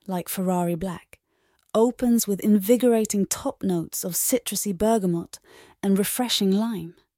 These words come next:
creating a zesty and vibrant introduction. Its heart notes feature a captivating blend of aromatic lavender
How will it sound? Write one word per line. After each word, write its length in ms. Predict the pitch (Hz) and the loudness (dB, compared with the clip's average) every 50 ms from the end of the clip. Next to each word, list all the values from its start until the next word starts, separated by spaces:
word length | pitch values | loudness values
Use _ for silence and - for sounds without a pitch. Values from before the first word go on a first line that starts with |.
| _ _ _ _ _ _ _ _ _ - | _ _ _ _ _ _ _ _ _ -14
creating 640 | - - 226 233 233 247 254 262 - - 240 233 | -8 -4 0 2 2 4 2 2 2 2 2 2
a 40 | 226 | 2
zesty 640 | 220 196 185 - 269 254 - - - - 185 170 175 | 0 0 0 0 0 0 -2 -6 -6 -6 -6 -6 -2
and 140 | - 190 190 | 0 0 0
vibrant 580 | 175 170 208 226 247 254 240 175 185 180 175 - | 2 2 2 2 4 4 2 2 0 -2 -2 -2
introduction. 840 | - 196 175 - - 180 196 220 220 - - - - 175 175 170 - _ _ _ _ _ _ _ _ _ _ _ _ _ _ _ _ _ _ _ _ _ - | -2 -4 -4 -4 -4 -4 -4 -6 -6 -6 -8 -8 -8 -10 -12 -16 -18 _ _ _ _ _ _ _ _ _ _ _ _ _ _ _ _ _ _ _ _ _ -8
Its 180 | 214 202 - - | -6 -6 -6 -6
heart 340 | - - 254 262 269 - | -6 -2 0 0 0 0
notes 460 | - 202 185 170 165 170 - - - - | 2 0 0 0 0 -2 -4 -6 -6 -6
feature 460 | - - 226 208 - - - 208 202 | -4 -4 -4 -4 -2 -2 -2 -2 -2
a 40 | 202 | -4
captivating 840 | - - - 277 - - - - 220 196 214 208 202 - 220 208 202 | -6 -8 -8 -8 -10 -8 -6 -6 -4 -2 -2 -2 0 0 0 0 0
blend 380 | 175 214 220 220 202 180 170 | 0 0 0 0 0 0 0
of 120 | 180 170 170 - | -2 -6 -8 -8
aromatic 640 | - 208 202 208 202 202 202 202 196 - - 180 - | -4 -2 0 2 2 2 2 0 -2 -6 -10 -10 -8
lavender 600 | 196 196 208 220 226 190 185 170 165 165 160 170 | -4 -2 -2 -2 -2 -2 -2 -4 -4 -6 -8 -12